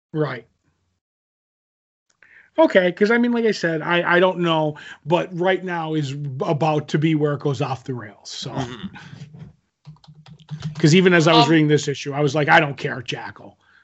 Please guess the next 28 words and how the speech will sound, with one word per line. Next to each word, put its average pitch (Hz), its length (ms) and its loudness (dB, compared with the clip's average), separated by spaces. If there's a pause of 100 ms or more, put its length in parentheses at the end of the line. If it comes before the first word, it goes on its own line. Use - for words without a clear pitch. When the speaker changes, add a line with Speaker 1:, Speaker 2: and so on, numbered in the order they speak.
(100)
Speaker 1:
Just, - 440 -2
you 160 80 4
know, 123 300 -8 (960)
especially 240 460 4
knowing 180 720 4
what 170 140 4
it 165 80 0
was 156 200 -2
supposed 165 480 2
to 185 60 4
be 170 260 6
and 160 280 2
what 160 200 0
the 156 100 0
outcome 147 480 -6
will 123 140 -14
be, 110 340 -14 (220)
you 151 100 -6
know, 131 220 -10
ugh. 147 320 -8 (480)
Speaker 2:
Yeah, 170 880 0 (320)
yeah. 123 560 -4
Well, 147 180 -4
we'll 202 160 6
get 160 300 0
there, 80 280 -14
you 113 140 -8
know? 123 300 -4